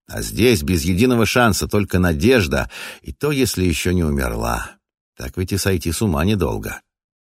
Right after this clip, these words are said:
Я взглянул парню в глаза. Они были такие же чёрные, как и всё тело. Пришлось оттереть их рукавом куртки.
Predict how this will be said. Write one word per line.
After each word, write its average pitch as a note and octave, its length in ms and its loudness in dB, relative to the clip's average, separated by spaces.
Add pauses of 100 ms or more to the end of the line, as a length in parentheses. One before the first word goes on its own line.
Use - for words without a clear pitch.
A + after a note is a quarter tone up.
(580)
Я F#2+ 200 0
взглянул F2 460 2
парню D#2+ 320 2
в C#2+ 60 -2
глаза. A#1 560 -4 (480)
Они E2 200 0
были G2+ 240 4
такие G2 400 2
же E2+ 140 2
чёрные, F#2 520 2
как D#2 220 -2
и D#2 40 -2
всё - 280 -4
тело. C2 580 -4 (320)
Пришлось - 640 -6
оттереть E2 720 -2
их - 320 -4
рукавом D2 600 -2
куртки. - 640 -10